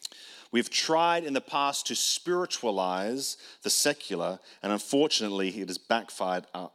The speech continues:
on us in many ways. And it's important to understand that each of you has significantly more scope and sway in the culture than what the church does. The corporate church,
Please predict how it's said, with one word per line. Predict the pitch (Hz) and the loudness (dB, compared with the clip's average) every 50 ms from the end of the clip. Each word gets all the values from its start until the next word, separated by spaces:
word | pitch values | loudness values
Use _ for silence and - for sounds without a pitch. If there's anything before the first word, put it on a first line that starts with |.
| _ - | _ -2
on | 98 101 104 | -2 -2 0
us | 92 87 85 - - | -2 -4 -4 -4 -6
in | 98 95 90 87 | -6 -8 -10 -10
many | 87 90 90 90 | -10 -10 -10 -10
ways. | 85 87 85 85 85 - - - - - - _ _ _ _ _ _ _ _ _ _ _ _ _ _ _ _ _ _ _ _ _ _ _ _ _ _ _ _ _ _ _ - - - - - - - - - - - | -12 -12 -16 -18 -16 -14 -12 -12 -12 -12 -16 _ _ _ _ _ _ _ _ _ _ _ _ _ _ _ _ _ _ _ _ _ _ _ _ _ _ _ _ _ _ _ -20 -20 -20 -20 -20 -20 -20 -20 -14 -6 -2
And | 113 123 | 0 2
it's | - - | 2 2
important | 127 - 151 151 160 147 - | 0 0 2 2 2 2 0
to | 160 | 0
understand | 135 135 127 120 - - 143 127 117 | -2 0 -2 -2 -2 -2 -2 -2 -2
that | 117 123 | -2 -2
each | 143 147 - - - 160 | -2 -2 0 0 0 -2
of | 131 107 104 | -2 -2 -4
you | 123 151 147 120 104 104 - | -2 0 2 2 0 0 -4
has | - - 143 131 127 117 - - - _ - | -4 -4 -2 -2 -2 -2 -4 -6 -8 _ -6
significantly | - - - 147 139 139 190 185 170 185 180 - 175 160 139 131 127 | -4 -2 -2 -2 -2 -2 -2 -2 -2 -4 -4 -4 -6 -6 -4 -2 -2
more | 127 135 143 143 143 | 0 0 0 0 0
scope | - - - - 156 147 143 139 - - | 0 -2 -2 0 0 0 0 0 -4 -6
and | 127 127 127 | -8 -6 -4
sway | 120 - - - - 127 127 117 95 92 95 113 143 156 151 - - - _ _ _ - | -2 -2 -2 -2 -2 0 0 0 0 0 0 -2 -2 -4 -6 -12 -20 -20 _ _ _ 0
in | 131 135 139 143 147 143 | 2 2 2 2 0 -2
the | 117 127 113 | -4 -4 -6
culture | - - - 135 131 - - - 104 98 95 | -6 -4 -2 -2 -2 -2 -2 -2 -2 -2 -2
than | 101 101 101 104 | -2 -4 -4 -4
what | 101 110 - 95 90 | -4 -6 -6 -8 -8
the | 101 | -6
church | - - - - 101 95 - - - | -4 -2 -2 -2 -2 -2 -2 -4 -6
does. | - 76 67 - - - - - - _ _ _ _ _ _ _ _ _ _ _ _ _ _ _ _ _ _ _ _ _ _ _ | -8 -10 -12 -12 -10 -10 -10 -12 -14 _ _ _ _ _ _ _ _ _ _ _ _ _ _ _ _ _ _ _ _ _ _ _
The | - 101 | -12 -12
corporate | - - 139 143 143 143 139 123 113 | -4 0 2 2 2 0 -2 -4 -4
church, | - - - 139 139 143 139 - - - - - - | -2 -2 0 2 0 0 -2 -4 -8 -8 -10 -10 -14